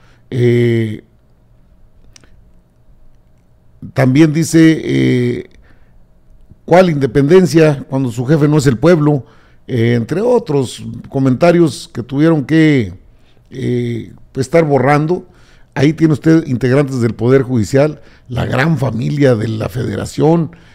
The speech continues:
eh, bueno, pero no, no, no, no,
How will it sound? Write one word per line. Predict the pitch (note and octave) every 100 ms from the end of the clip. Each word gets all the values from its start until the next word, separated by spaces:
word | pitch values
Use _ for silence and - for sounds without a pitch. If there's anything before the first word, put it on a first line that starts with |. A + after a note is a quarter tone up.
| _ _
eh, | B2 A#2+ A#2 A2+ A2 A2
bueno, | F#3 G3+ - _ _ _ _ -
pero | D3+ D#3 D#3 D3+ - - -
no, | G3 G3
no, | E3+ D3+
no, | D3
no, | D3 C3+ A#2